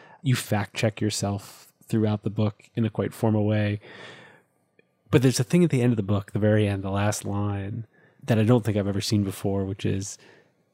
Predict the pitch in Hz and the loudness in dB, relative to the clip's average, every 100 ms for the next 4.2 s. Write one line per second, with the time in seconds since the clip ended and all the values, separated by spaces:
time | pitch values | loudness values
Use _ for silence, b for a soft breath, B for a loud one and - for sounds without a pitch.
0 | - 107 101 98 98 107 98 98 101 98 | -4 0 0 0 2 0 0 -2 -2 0
1 | 107 98 92 92 98 101 95 120 107 - | 0 -2 -4 -4 -2 -2 -2 -2 -2 0
2 | 104 104 98 95 - _ _ _ _ _ | 0 0 -4 -6 -12 _ _ _ _ _
3 | 107 98 95 98 - 104 101 101 101 107 | -2 0 0 -2 0 0 0 -4 -2 -2
4 | 107 - | -2 -10